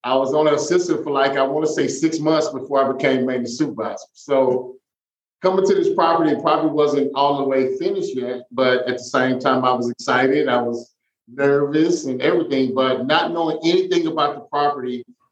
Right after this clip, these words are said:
not knowing what a fire system, what a cutoff valves, where the, uh, electrical panel, all the electrical panel boxes are. That's something that a person needs to know, especially coming in as a supervisor, 'cause if an emergency happens, you need to have all the information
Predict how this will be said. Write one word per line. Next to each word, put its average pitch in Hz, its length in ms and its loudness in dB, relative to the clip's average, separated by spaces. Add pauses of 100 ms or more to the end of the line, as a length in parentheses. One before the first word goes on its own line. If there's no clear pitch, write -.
(680)
not 135 220 0
knowing 143 260 2
what 143 100 2
a 139 140 0
fire 143 260 4
system, 127 400 -6
what 117 160 -8
a 117 60 -12
cutoff 143 460 2
valves, 120 480 0
where 127 180 -4
the, 123 320 -2
uh, 117 160 2
electrical 143 480 0
panel, 139 240 0
all 139 280 2
the 139 80 2
electrical 147 420 0
panel 131 200 0
boxes 117 380 -4
are. 107 320 -4
That's 139 480 -2 (280)
something 170 400 2
that 147 340 2
a - 100 -8
person 160 320 2
needs 143 220 0
to 123 80 -2
know, 147 240 2
especially 147 420 0
coming 135 260 -4
in 127 60 -4
as 123 160 -4
a - 40 -8
supervisor, 127 460 2
'cause 127 220 0
if 123 100 -2
an 123 60 -4
emergency 143 420 0
happens, 131 440 0
you 131 80 -6
need 147 220 -6
to 135 60 -6
have 131 220 0
all 127 200 -2
the - 60 -6
information 127 720 -4